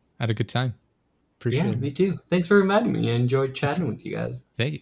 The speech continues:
Speaker 1: Before we go, why don't you tell people where they can go to check out your content?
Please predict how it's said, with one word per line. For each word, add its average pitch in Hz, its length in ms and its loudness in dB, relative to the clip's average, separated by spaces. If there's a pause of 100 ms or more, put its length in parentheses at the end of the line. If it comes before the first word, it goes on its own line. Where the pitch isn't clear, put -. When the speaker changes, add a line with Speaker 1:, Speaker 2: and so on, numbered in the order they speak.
(140)
Speaker 1:
Before 123 300 -2
we 123 100 2
go, 147 280 0 (100)
why 127 100 -2
don't 160 60 0
you 156 60 -2
tell - 180 0
people 127 320 -2
where 113 120 0
they 117 100 -2
can 113 60 -2
go 117 140 0
to 110 60 2
check 113 240 -2
out 117 100 0
your 120 100 -2
content? 147 600 -8